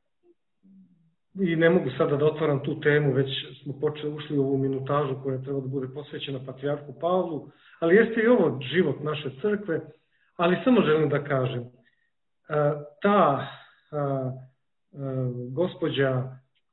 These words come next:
koja je, e, svedočila o tome kako je vladika Nikolaj lično spasio iz Beograda i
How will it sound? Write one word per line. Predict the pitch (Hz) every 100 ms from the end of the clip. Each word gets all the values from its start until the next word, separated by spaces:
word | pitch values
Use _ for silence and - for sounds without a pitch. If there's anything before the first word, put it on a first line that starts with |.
| -
koja | 151 147
je, | 143 - _ _ -
e, | 131 127 131 - _ _ _ _ 135 131 127 - -
svedočila | 143 165 196 - 165 147 135 131 -
o | 139
tome | - 190 170 -
kako | 185 - 165
je | 147 151 147
vladika | 160 185 185 151
Nikolaj | 139 139 196 208 147 120 - _ _ _ _ _
lično | 151 180 - - 135 139 - -
spasio | 151 151 - 160 131
iz | 127 131
Beograda | 131 151 139 127 127 120 131 131
i | 151 139